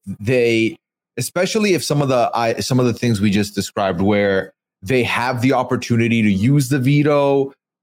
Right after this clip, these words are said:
in a way to get Alyssa on the block and they do not, and then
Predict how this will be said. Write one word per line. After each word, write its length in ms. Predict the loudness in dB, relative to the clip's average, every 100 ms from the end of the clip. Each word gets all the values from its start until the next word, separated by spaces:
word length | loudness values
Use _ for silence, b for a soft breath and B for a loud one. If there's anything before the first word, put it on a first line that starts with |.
| -6
in 120 | 0
a 60 | 2
way 220 | 2 2
to 100 | 0
get 280 | 0 -2 0
Alyssa 320 | 2 0 0
on 200 | 0 2
the 80 | 0
block 400 | 0 0 0 -4
and 160 | -2 0
they 120 | 2
do 260 | 0 0 2
not, 380 | 2 2 -2 -2
and 160 | -2 0
then 300 | 0 0